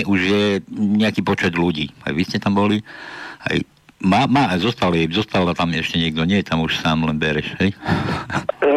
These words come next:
Speaker 2: no, takto nás bolo viac, nás bolo viac, lebo my sme mali prakticky, v Košiciach sme mali už asi päť okresov, hej, na vý-, na východe. Keď si pozriete, tak to sa stvrklo.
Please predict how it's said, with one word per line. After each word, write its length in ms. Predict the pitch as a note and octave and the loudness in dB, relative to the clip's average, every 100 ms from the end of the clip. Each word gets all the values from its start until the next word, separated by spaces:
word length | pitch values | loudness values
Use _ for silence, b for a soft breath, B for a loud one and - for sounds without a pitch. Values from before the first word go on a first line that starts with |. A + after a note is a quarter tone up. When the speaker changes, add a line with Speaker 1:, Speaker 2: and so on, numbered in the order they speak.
| D3+ D3+ | 4 4
Speaker 2:
no, 240 | F3+ A3+ | 4 4
takto 280 | F#3+ C4+ A3 | 2 0 2
nás 120 | G3+ F3+ | 0 2
bolo 220 | A#3 B3 | 2 4
viac, 380 | D4 G4 A3 C#3+ | 4 4 2 2
nás 180 | D#3+ D#3+ | 2 4
bolo 280 | F3 A3+ A3+ | 4 6 4
viac, 220 | E3 C#3 | 4 2
lebo 320 | E3 E3 F3+ | 2 4 2
my 140 | E3 G#3 | 2 2
sme 160 | G#3 | 2
mali 240 | G3+ G3+ F3+ | 2 2 0
prakticky, 800 | F#3+ F#3 - - - F3 D#3 - | 0 0 -2 -2 2 2 2 0
v 120 | - | -2
Košiciach 500 | - G#3 A#3+ - F#3+ | 0 0 0 -2 -2
sme 120 | F#3+ | -2
mali 280 | F#3 F#3+ F#3 | 0 2 0
už 80 | E3 - - | -2 -8 -4
asi 220 | E3+ - | -4 -2
päť 260 | D3 F#3 D#3 | -2 0 0
okresov, 480 | D3+ D#3+ D#3 C3 A#2 | 0 0 0 0 2
hej, 160 | C3+ | 2
na 120 | C3+ C#3+ | 2 0
vý-, 120 | G#3 D3+ C#3 | 0 -2 0
na 160 | D#3 D#3+ | 2 0
východe. 640 | A3 - G#3 D3 A2 A2 | 0 0 0 0 -2 -4
Keď 120 | - F3 | -4 -2
si 100 | - | 0
pozriete, 480 | G#3+ A3+ G#3 - | 0 2 0 0
tak 160 | F#3 F3 | -2 -2
to 80 | G3+ | -2
sa 160 | G#3 G#3 | -2 -4
stvrklo. 540 | - B3+ - F3+ B2+ | -2 -4 0 0 0